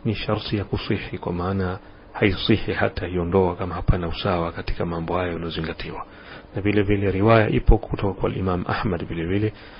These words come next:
kwamba, eh, usawa ni sharti ya kusihi ndoa, ikiwa ha-, haupo usawa, basi ndoa haisihi. Hii ni riwaya, kwa maana kuna riwaya nyingine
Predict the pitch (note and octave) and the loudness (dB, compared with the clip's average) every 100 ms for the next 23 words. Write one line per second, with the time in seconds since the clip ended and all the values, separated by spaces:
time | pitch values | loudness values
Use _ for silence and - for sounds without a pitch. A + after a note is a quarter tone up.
0 | - - - F#2 F2 F2 F2 - - - | -20 -12 -6 -4 -2 -2 -4 -8 -20 -20
1 | - G2+ F2 E2+ E2+ - - F#2+ - G#2 | -10 -6 -4 -2 -4 -4 0 0 2 4
2 | A2 G#2 - - E2+ - G2+ - F#2 - | 4 4 0 -8 -8 -4 -4 -2 -6 -4
3 | F#2+ G#2+ F#2 F2+ F2 A2 B2 - - - | -4 -4 -4 -2 4 6 6 4 -4 -4
4 | E2+ F2 - - - - - - F2 C3+ | -2 -4 -6 -12 -20 -20 -16 0 6 8
5 | E3 C#3+ - - A2+ A2 A2+ G#2+ - - | 8 6 4 0 0 0 -2 -6 -12 -12
6 | - - F#2 F2+ F#2 F#2+ - - - - | -8 -6 0 2 2 -2 -8 -20 -18 -10
7 | G2 E2+ - F#2+ - F2+ A2 A2+ G2+ G#2 | -8 -6 -2 -2 -2 -4 0 2 4 6
8 | A2 B2+ B2+ - F#2+ G2+ A2+ G#2+ - G2 | 6 6 4 0 -2 0 0 -2 -2 -4
9 | F2 A#2 C#3 A#2 A2+ A#2+ A#2 | 2 6 8 6 6 4 2